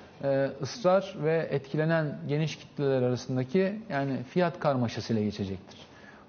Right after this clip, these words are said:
E, o bakımdan da dünkü hareketin bir anlamı var. Şimdi çok şey söylenebilir, olayı dağıtmamak için söylemeyeceğim. E, ama yani mesela, e, bunun tabii enflasyonist etkilerini şimdi düşünelim.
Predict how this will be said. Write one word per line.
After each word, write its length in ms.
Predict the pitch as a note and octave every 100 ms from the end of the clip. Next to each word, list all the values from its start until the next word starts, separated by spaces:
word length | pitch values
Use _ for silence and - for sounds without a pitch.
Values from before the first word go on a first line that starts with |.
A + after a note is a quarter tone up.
| -
E, 60 |
o 220 | C3+ F3 F3+
bakımdan 540 | E3+ E3 F3 F3 E3
da 180 | C#3+ B2+ C3+
dünkü 280 | D3 D#3 E3
hareketin 760 | D#3 D3+ D3+ - E3 D3+ C#3 B2 B2+
bir 100 | D#3+
anlamı 420 | C#3 C#3+ C#3+ F3
var. 240 | D#3 F#2+ - - - - -
Şimdi 460 | - E3 E3+ F3 E3 - - - - - - - -
çok 220 | - D3+ -
şey 140 | C#3
söylenebilir, 560 | - A#2 G#2+ G#2+ C3 -
olayı 340 | A#2 A#2+ A#2
dağıtmamak 460 | B2 B2 - A#2 A2
için 120 | A#2+
söylemeyeceğim. 540 | - C3 A#2+ G#2+ C3+ - - - - -
E, 40 |
ama 500 | A2+ A#2 C#3 B2 C#3
yani 240 | C3+ A2+ A#2+
mesela, 580 | A#2+ B2 B2 A#2+ A#2 - -
e, 40 | C3+ B2+ B2+ B2
bunun 180 | C3 B2+
tabii 280 | C3+ B2+ C3 - - -
enflasyonist 600 | C#3+ C#3+ E3 D#3 E3 -
etkilerini 420 | C#3 - D3+ D3+
şimdi 200 | D3+ C3
düşünelim. 380 | G#2+ - G2